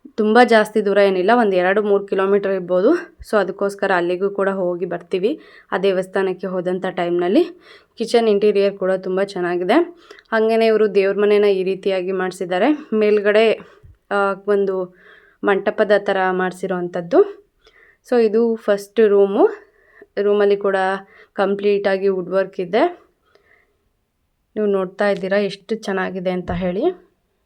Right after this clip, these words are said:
ಯಾರಾದ್ರೂ ಮನೆ ಕಟ್ತಾ ಇರೋಂಥವ್ರಿಗೆ ಈ ರೀತಿ ಇಂಟೀರಿಯರ್ಸ್ ಬಗ್ಗೆ ಐಡಿಯಾ ಬೇಕು ಅಂದ್ರೆ ಅವರಿಗೆ ಹೆಲ್ಪ್ ಆಗುತ್ತೆ, ವಿಡಿಯೋ ನೋಡ್ತಿರೋರ್ಗೆ ಅಂತ ಹೇಳಿ ಹಾಕ್ತಾ ಇದ್ದೀನಿ ಅಷ್ಟೇನೆ.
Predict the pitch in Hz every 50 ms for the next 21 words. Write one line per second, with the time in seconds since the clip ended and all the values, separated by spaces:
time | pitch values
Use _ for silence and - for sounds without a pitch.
0 | _ _ _ _ _ _ _ _ _ _ _ - 240 240 226 240 247 247 247 233
1 | 240 247 254 233 202 190 190 208 202 - 196 190 190 - - 208 196 196 190 185
2 | 185 185 190 175 180 180 180 180 175 175 185 185 180 180 180 180 180 180 - 185
3 | 185 180 180 175 190 185 185 185 185 185 180 185 - - - 180 170 - 180 175
4 | - - _ - - - _ _ - - 196 190 202 208 202 196 185 190 185 185
5 | 180 185 - 196 196 196 185 180 190 190 196 185 190 - 180 185 190 190 175 175
6 | 170 - 180 180 175 180 175 180 - 247 254 233 220 214 208 202 202 196 185 185
7 | 185 196 190 190 196 185 180 175 170 170 175 170 175 180 180 185 185 190 185 196
8 | 254 381 381 - - - - - - - _ _ - - 208 202 202 - - -
9 | 190 185 175 180 190 202 208 196 190 190 - - 196 185 175 202 277 381 381 -
10 | - -